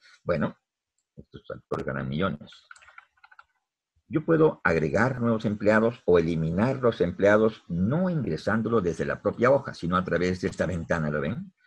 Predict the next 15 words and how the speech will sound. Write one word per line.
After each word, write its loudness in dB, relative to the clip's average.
Y -2
es -2
una 0
ventana 0
que -8
tiene -2
acceso -6
restringido -2
con -8
contraseña. -2
Si -6
yo 2
cierro 2
el 4
archivo, 0